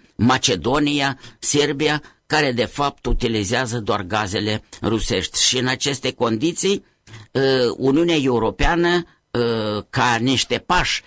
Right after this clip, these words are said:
preventivi în ceea ce privește, uh, asigurarea, uh, a Uniunii Europene cu gaze naturale și petrol,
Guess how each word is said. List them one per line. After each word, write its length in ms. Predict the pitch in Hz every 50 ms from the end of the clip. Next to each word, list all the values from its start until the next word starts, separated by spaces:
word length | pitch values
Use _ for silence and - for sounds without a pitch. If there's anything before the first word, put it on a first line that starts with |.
| _ - -
preventivi 760 | - 131 135 107 123 117 110 98 - - 180 156 113 113 - - _ _ _ _ _
în 180 | - - 113 -
ceea 140 | - 135 -
ce 160 | - 127 -
privește, 1000 | - 117 120 110 135 139 131 - - - - - 123 120 113 110 107 104 110 - _ _ _ _ _ _ _ _ _ _ _ _ _ _ _ _ _
uh, 160 | - 143 110 73
asigurarea, 920 | - 117 107 - - 127 113 101 117 113 123 147 170 156 143 120 90 78 - _ _ _ _ _ _
uh, 320 | - 113 113 110 107 101 -
a 240 | - 107 98 98 98
Uniunii 560 | 95 95 107 120 120 127 135 139 135 131 120
Europene 560 | 117 117 113 107 107 104 101 - 123 117 120 110
cu 160 | - 110 104
gaze 320 | 98 107 110 110 90 104
naturale 600 | 92 98 95 95 - 98 98 101 95 95 98 98
și 180 | 92 - - 73
petrol, 640 | - - 67 73 - 110 131 147 156 175 196 190